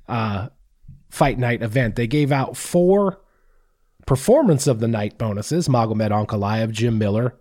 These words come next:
Bruno Ferreira, and Marcus McGee, but no fight of the night bonus. 'Cause I thought Ricky Simone and, and, uh,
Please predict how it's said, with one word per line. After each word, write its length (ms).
Bruno 260
Ferreira, 480
and 240
Marcus 320
McGee, 460
but 160
no 400
fight 480
of 140
the 100
night 280
bonus. 460
'Cause 160
I 120
thought 440
Ricky 240
Simone 560
and, 360
and, 360
uh, 280